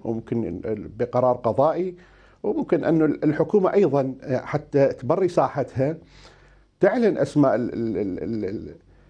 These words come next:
اللي، اللي قاموا بعملية القبض، أو أيضا وين المواطنين، على الأقل إنه أهالي المواطنين ممكن أن يوصلوهم. إما اللي د-، د-، نلاحظه حتى، حتى المفروض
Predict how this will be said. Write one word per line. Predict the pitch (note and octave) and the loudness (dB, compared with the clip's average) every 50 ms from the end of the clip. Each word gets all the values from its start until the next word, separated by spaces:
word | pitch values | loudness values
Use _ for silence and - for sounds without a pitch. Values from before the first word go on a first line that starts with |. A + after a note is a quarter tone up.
| - _ - | -20 _ -10
اللي، | - G#2+ G#2+ - B1+ - A#2+ A#2+ A#2+ B2 A#2+ - | -8 -6 -4 -4 -2 -2 -2 -2 0 0 0 0
اللي | - B2 B2 A#2 | 0 0 0 0
قاموا | A#2 - C3+ C3 C3 B2 | -2 -2 -2 -2 -2 -2
بعملية | G2+ A#2 A#2+ A#2+ A2+ A#2 A2+ A2 - A2+ | -4 -4 -4 -2 -2 -2 -2 -2 -2 -4
القبض، | G2+ F2+ F2+ - E3+ F3 F#3+ F#3 F3+ F3+ E3 E3 | -6 -4 0 0 0 0 0 -2 -2 -2 0 0
أو | B2+ A#2+ A#2 | 0 0 0
أيضا | A#2 C3 B2+ B2+ B2 B2 A#2+ | 0 0 0 0 0 0 0
وين | A#2 C3 C#3+ C#3+ C#3+ | 2 2 2 4 4
المواطنين، | C3 A#2+ A#2+ C3 B2+ A#2+ A#2+ B2 C3 B2+ E3 F3+ D#3 | 2 2 2 2 2 2 2 2 2 2 2 2 2
على | D#3+ D#3+ | 2 0
الأقل | D#3 D#3 D#3+ D3 | 0 0 0 0
إنه | C3+ C3+ B2+ B2 B2+ A#2+ | 0 -2 -2 -2 -2 -2
أهالي | - C3 B2 E3+ F#3 G3+ F#3+ | 0 2 2 2 2 0 -2
المواطنين | F3 F3 D#3+ D#3 D#3 D#3+ E3 D#3+ | 0 2 2 0 2 0 0 2
ممكن | D3 D3+ C#3+ D3 D3+ C3+ A#2 | 2 2 2 2 0 0 0
أن | A#2+ A#2 | 0 -2
يوصلوهم. | G#2 F#2+ G#2+ - - D3 F3 F3+ D#3 F3 F3 F3 F3 - - _ - - - - - - _ - - - | -2 -2 -4 -2 2 4 4 6 6 4 2 2 0 -10 -20 _ -20 -20 -20 -20 -20 -20 _ -6 0 0
إما | G3 G3+ G3 F#3+ F#3 F#3 F3+ C3 - - - C3+ D#3 D3 - - | 2 2 2 2 4 4 2 2 -2 -2 0 2 2 4 4 4
اللي | E3+ E3+ D#3+ D3+ | 6 6 6 4
د-، | D3 - - D3 | 2 0 0 2
د-، | C#3 D#3 | 4 4
نلاحظه | D3 C#3+ D#3+ F#3 G3+ - E3 C#3+ D#3+ D#3 D#3 | 6 6 6 6 4 2 0 -2 0 0 0
حتى، | D#3 - A3 G#3+ - - - B2+ G#2+ | 0 -4 -6 -8 -2 2 2 2 2
حتى | - - F#3+ - - - C3 | 2 -2 -4 -2 -2 0 0
المفروض | A#2+ A2+ G2+ B2 C#3 - - D#3+ E3 D3+ - | 0 0 0 0 0 2 4 4 4 4 4